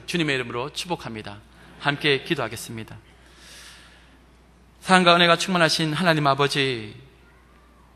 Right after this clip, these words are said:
참 인생이 어렵습니다. 이래저래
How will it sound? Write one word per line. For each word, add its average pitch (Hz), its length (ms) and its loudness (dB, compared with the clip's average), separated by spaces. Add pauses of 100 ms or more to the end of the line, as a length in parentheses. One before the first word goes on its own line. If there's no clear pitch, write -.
(140)
참 208 180 -2
인생이 175 560 2
어렵습니다. 120 680 -4 (1040)
이래저래 202 760 6